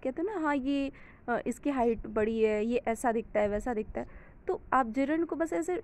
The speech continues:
क्योंकि इसमें आईएनजी, जो मैंने बताया ना कि आईएनजी, gerund कैसा दिखता है, उसमें आईएनजी होता है।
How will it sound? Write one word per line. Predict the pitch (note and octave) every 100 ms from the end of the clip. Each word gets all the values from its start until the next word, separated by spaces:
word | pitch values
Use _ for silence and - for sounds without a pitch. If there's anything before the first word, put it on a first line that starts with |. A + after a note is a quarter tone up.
| -
क्योंकि | B3 - C4+ C4
इसमें | E4+ D#4+ -
आईएनजी, | A3 A3+ A#3+ A#3 C4+ E4
जो | B3 B3+
मैंने | A#3 A#3+
बताया | A#3 C4
ना | A#4
कि | A4 E4
आईएनजी, | G#3+ G#3+ A3 G#3 A3 - - G#3
gerund | A#3+ C4 C#4
कैसा | C#4+ D4
दिखता | C4+ - D#4+
है, |
उसमें | - C4 B3+
आईएनजी | G#3 G3+ G#3 G3+
होता | F#3+ F#3
है। | B3